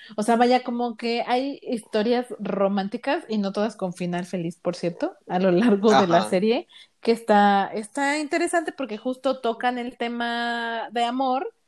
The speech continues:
Speaker 1: pero no es, no se clavan en eso, ¿no? Entonces está padre ver esas dinámicas.
Speaker 2: Ujú. O sea, como, sí, creo que ningún personaje destaca. La verdad es que hubo
Speaker 1: Mm, no.
Speaker 2: O sea, yo sigo sin entender qué hace de Deep,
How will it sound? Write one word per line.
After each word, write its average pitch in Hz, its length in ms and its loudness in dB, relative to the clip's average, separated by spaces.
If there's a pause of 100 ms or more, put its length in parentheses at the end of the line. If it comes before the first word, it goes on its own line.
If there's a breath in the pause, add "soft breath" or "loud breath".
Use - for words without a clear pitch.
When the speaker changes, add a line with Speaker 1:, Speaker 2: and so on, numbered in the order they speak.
(280)
Speaker 1:
pero 196 300 -4
no 202 640 -4
es, 190 580 -12
no 196 360 -4
se 214 340 -2
clavan 190 440 2
en 175 100 -6
eso, 175 280 -8
¿no? 160 160 -8
Entonces 196 220 -8
está 196 220 0
padre 196 320 4
ver 185 180 0
esas 185 280 -4
dinámicas. 180 580 -6 (100)
Speaker 2:
Ujú. 147 380 -6 (420 loud breath)
O 147 100 2
sea, 160 280 2
como, 165 480 0
sí, 156 240 -8
creo 170 160 -8
que 196 80 -4
ningún 135 300 -6
personaje 117 540 -4
destaca. 104 600 -8
La 127 100 -4
verdad 113 180 -4
es 123 100 -6
que 131 120 0
hubo 117 420 -4 (140)
Speaker 1:
Mm, 208 680 2
no. 180 180 -4
Speaker 2:
O 143 80 -2
sea, 175 80 2
yo 208 100 4
sigo 247 160 0
sin 208 140 2
entender 120 400 -4
qué 160 80 -4
hace 151 180 -2
de 113 160 -2
Deep, 110 200 -8